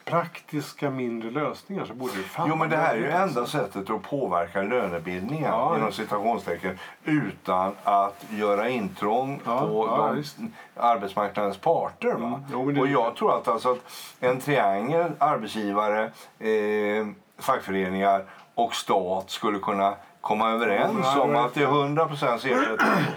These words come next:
Speaker 2: i Korpilombolo och det är femtio procents
Speaker 1: Mm.
Speaker 2: ersättning i Östersund.
Speaker 1: Ja.
Speaker 2: Ja, och så vidare.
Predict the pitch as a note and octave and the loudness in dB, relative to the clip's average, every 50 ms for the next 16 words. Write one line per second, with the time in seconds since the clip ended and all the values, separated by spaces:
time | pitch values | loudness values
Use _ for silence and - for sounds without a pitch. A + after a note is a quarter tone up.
0 | - - - - - A#2+ A#2+ A#2 - - - A#2 A2+ - - B2 A#2 A2 G#2 F#2+ | -8 -14 -10 -6 -4 -2 -2 -2 -2 -2 0 0 0 0 0 0 2 2 0 0
1 | F#2+ F#2+ G2 A2 A2 A#2+ A#2+ B2 A#2+ A#2 A2 A2 A2 G#2+ G#2+ - B2+ A#2 F#2+ F#2+ | 0 0 0 0 2 2 2 2 0 0 0 2 0 0 2 2 0 0 0 -2
2 | F#2+ A#2+ A#2 A2+ A2+ A2 A#2+ A2+ G#2 F#2+ G2 A2+ G#2+ F#2+ F#2+ G2+ G2+ F#2+ F#2+ - | -4 -4 -4 -4 -2 0 0 0 0 0 -2 -2 -2 0 0 0 -2 -2 -2 -4
3 | G2+ G2+ G2+ G2+ G2 G2 G2 G2 G2 F#2+ - - G#2 - E3+ F#3+ F#3+ F#3 - - | -4 -4 -2 -2 -2 0 0 0 -2 -2 -6 -8 -6 -2 0 0 0 0 0 -2
4 | A2+ A#2 A#2 - - - - - - - G2+ E2 D#2+ - - A2 A2 G#2 - - | -4 -4 -6 -8 -12 -14 -18 -10 -4 -4 -2 -2 -2 -6 -8 -6 -6 -8 -8 -10
5 | - G#2 G2+ - - - A2 A2 G#2+ G#2+ G2 - A#2+ B2 A2+ G2 - C#2+ C#2+ | -14 -20 -20 -20 -20 -16 -14 -10 -8 -8 -8 -6 -4 -4 -4 -4 -6 -10 -12